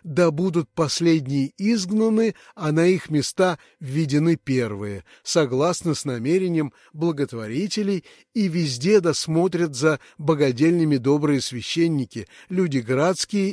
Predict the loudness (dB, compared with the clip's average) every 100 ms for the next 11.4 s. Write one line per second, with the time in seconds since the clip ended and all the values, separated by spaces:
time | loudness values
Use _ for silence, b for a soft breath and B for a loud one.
0 | -4 -6 -4 -2 0 2 0 -4 -8 -12
1 | -14 -16 -16 _ _ _ _ b b b
2 | 0 2 2 2 2 2 -2 -10 _ b
3 | b 0 4 4 4 2 -2 -2 -2 0
4 | 0 -2 -4 -10 -10 -10 -4 -2 -2 -2
5 | -4 -4 -2 -2 -4 _ 0 2 4 2
6 | 0 -2 -6 b b b -8 2 4 6
7 | 4 2 -2 -2 -2 2 2 2 0 b
8 | b -2 2 2 2 -2 -2 0 2 2
9 | 0 0 2 2 0 0 0 0 0 0
10 | 2 2 0 0 -2 -2 -4 -2 0 0
11 | -2 -4 -4 -4